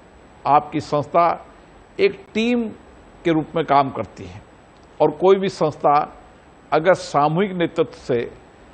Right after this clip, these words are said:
एक टीम के रूप में काम करे, समर्पण सेवा भाव से काम करे, सक्रिय रूप से काम करे,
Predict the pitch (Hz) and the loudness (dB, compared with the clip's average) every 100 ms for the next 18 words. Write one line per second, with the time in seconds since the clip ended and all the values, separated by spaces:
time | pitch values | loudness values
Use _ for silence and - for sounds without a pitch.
0 | - 175 160 - 190 208 190 196 175 170 | -4 -4 -4 -4 0 0 2 2 2 0
1 | 170 143 147 151 139 143 147 151 - 143 | -6 0 0 0 0 0 0 -4 -4 0
2 | 165 160 165 151 - 156 160 139 135 147 | 2 2 -2 -2 0 4 4 4 2 0
3 | 147 135 135 139 135 139 143 131 - - | -2 -4 -2 -2 -2 -4 -4 -6 -16 -20
4 | - - - - 151 180 180 160 - 147 | -20 -20 -20 -4 0 4 4 2 0 -2
5 | 139 139 139 147 147 - | 0 0 0 0 0 -2